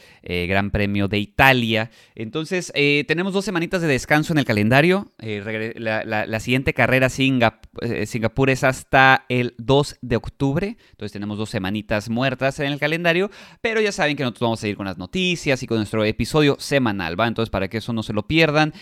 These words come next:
em, los lives, acuérdense que los lives es solo en fin de semana de carrera. Entonces, pues, no vamos a tener estos siguientes dos semanas lives en, en, en sábado, al menos de que algo salga por ahí. Tal vez de repente nos alocamos y sacamos un live, pero no estará dentro de nuestro,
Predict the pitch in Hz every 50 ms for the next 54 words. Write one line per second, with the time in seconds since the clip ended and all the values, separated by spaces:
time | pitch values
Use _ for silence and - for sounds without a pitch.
0 | - - - _ - - 95 95 92 92 92 92 92 92 90 - - - _ -
1 | 113 113 117 110 117 127 135 143 147 151 139 - 135 - 131 131 131 131 131 135
2 | - 120 107 104 101 113 117 117 - - 120 - - 120 117 113 107 - 117 110
3 | 110 - 104 98 98 98 95 - 98 101 127 147 143 135 127 110 - 101 92 95
4 | 90 - 82 80 92 87 90 98 95 101 92 - 92 92 90 92 92 - 107 95
5 | - 98 92 92 85 - 95 98 101 - 123 110 117 113 110 110 107 107 131 143
6 | 143 143 143 - - - - - - - - 92 90 82 - - 87 - - 95
7 | 107 - - 160 160 165 156 156 165 180 190 - _ _ _ _ _ _ - 82
8 | 90 101 107 104 101 - 95 92 107 113 123 151 156 156 160 160 - 175 185 214
9 | 254 294 285 254 - - 127 117 113 120 120 113 - - - - - - 73 82
10 | 87 87 82 87 - 101 104 107 92 113 110 101 95 90 85 87 85 - 101 92
11 | 87 82 - 110 110 113 101 104 101 117 127 131 151 165 156 151 151 156 170 -
12 | - 147 135 131 120 120 120 120 - - 117 113 107 107 104 104 104 104 117 107
13 | 98 98 104 113 113 110 - - 113 110 110 110 104